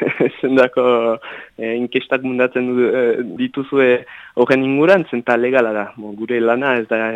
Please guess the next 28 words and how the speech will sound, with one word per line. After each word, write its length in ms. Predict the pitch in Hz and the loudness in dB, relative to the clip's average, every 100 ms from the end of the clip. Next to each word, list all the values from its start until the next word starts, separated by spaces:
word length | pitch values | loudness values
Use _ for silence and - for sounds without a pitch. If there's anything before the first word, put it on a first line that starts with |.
| 110 | -8
esatea, 580 | - 113 123 123 123 - - - _ | -10 -4 0 0 -2 -6 -18 -20 _
edo 220 | 127 120 | -6 -4
jaitea, 580 | 113 120 131 127 117 110 98 - _ _ _ _ _ - | -2 -2 2 2 2 -2 -8 -14 _ _ _ _ _ -10
el-, 240 | - 110 - 113 | -2 -2 0 0
legala 680 | 123 123 127 127 131 127 127 | 2 6 6 8 6 4 0
denik 400 | 123 131 147 - | -4 -6 -6 -8
edo 260 | 117 143 170 | -2 0 2
ez, 140 | 127 - | 0 -4
gu 600 | 113 113 123 117 113 110 - - - | -4 -2 -2 0 -2 -4 -10 -16 -12
ez 100 | 110 | -8
gi-, 200 | 117 120 | -6 -6
ez 320 | 120 113 110 | -6 -6 -6
gira 420 | 127 123 117 107 | 0 2 4 0
tribunaletan, 800 | 98 - 131 147 127 110 123 127 - - - - - _ _ | -4 -2 0 4 4 4 4 0 -2 -12 -20 -20 -20 _ _
eta 920 | 104 113 - 104 110 104 107 107 110 110 | -4 -2 0 2 4 4 0 -2 -2 -4
beraz 380 | 110 123 135 131 - | -2 2 2 2 0
hori 220 | 147 160 | 2 4
da 180 | 165 151 | 4 4
lehen, 380 | 127 123 131 123 | 2 -2 -4 -6
eh, 240 | 113 113 - - - | -6 -8 -14 -20 -16
lehen 240 | - 127 123 | -6 -2 0
gauza, 680 | 127 127 160 165 170 170 160 | 0 0 2 4 4 4 0
oso 500 | 156 - 135 135 131 | -4 -6 -8 -6 -6
ni-, 280 | 131 127 110 | -6 -4 -6
niretzat 600 | 127 131 135 131 131 - | -8 -6 -6 -4 -6 -6
oso 220 | 120 127 | -8 -8
po-, 180 | - 123 - | -6 -6 -6
positiboa. 600 | 123 123 123 - 131 170 | -6 -8 -8 -6 0 0